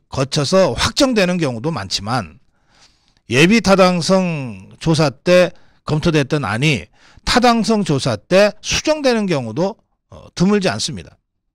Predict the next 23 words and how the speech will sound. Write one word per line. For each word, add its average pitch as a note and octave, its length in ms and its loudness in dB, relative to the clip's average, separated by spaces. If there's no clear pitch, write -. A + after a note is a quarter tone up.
여덟 E3 220 4
건 G3 200 0
중에 E3+ 220 0
네 A#2+ 180 -2
건, G#2+ 380 -12
어, - 240 -20
지난 C#3+ 380 -2
한 B2 220 -8
삼 F#3+ 280 -6
년, B2 240 -6
사 - 180 -6
년 C#3 160 -6
사이에 A2+ 420 -8
여덟 E3 240 2
건 F#3 160 -2
중에 E3 220 0
네 A#2 180 -4
건이 A2+ 460 -8
예비 D#3+ 240 2
타당성 D3+ 1120 -2
조사 D3 260 0
때의 B2+ 800 0
노선과 B2+ 580 -2